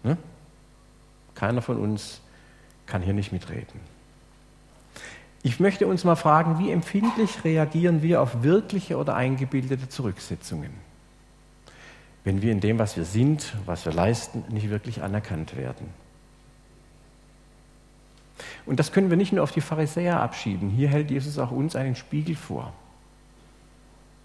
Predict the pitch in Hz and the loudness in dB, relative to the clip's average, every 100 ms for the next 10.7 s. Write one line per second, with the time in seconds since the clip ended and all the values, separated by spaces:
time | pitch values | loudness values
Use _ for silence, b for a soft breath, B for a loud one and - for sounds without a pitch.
0 | - - - - - B B 131 143 165 | -20 -20 -20 -20 -20 B B 4 6 6
1 | 180 165 170 170 165 160 143 143 180 - | 6 2 4 4 4 6 4 6 4 4
2 | 170 175 - - 147 185 202 185 170 - | 2 2 -2 6 8 8 6 4 2 -2
3 | - 151 135 160 208 226 - - - - | 2 2 4 4 4 0 -4 -14 -16 -16
4 | - - - b b b b - 127 143 | -20 -20 -20 b b b b -4 -2 2
5 | 120 131 147 143 131 - 185 - - 170 | 6 6 6 -2 -4 -2 -2 -2 -4 -4
6 | - 143 143 139 73 92 117 139 - 143 | -2 -2 -2 0 -2 -2 -2 -2 -2 -4
7 | - - - 127 123 113 147 - 110 131 | -4 -16 -4 0 0 0 -2 -2 -4 2
8 | 160 165 160 151 143 - 190 185 170 156 | 4 4 0 0 0 0 0 2 2 2
9 | 156 147 143 135 117 95 95 85 110 - | 0 -2 0 0 2 2 0 0 0 2
10 | 139 147 - 127 120 147 185 | 2 2 0 2 4 4 2